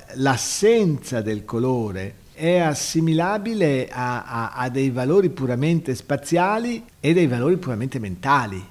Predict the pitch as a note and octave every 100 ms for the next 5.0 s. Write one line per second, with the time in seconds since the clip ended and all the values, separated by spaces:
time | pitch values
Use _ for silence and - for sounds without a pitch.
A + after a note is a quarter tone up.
0 | - - C#3+ C#3+ D3+ D#3 E3 E3 A#3+ B3+
1 | F#3+ - C#3 C#3+ D3 F#3 F3 C3 - C3
2 | A#2+ - C#3 E3 D#3+ - C3 A#2+ B2+ B2+
3 | E3+ E3+ C#3 B2 C#3 C3+ F3+ F3 E3+ F3+
4 | G3+ A3 - - - D3+ F3 G#3 G#3+ F3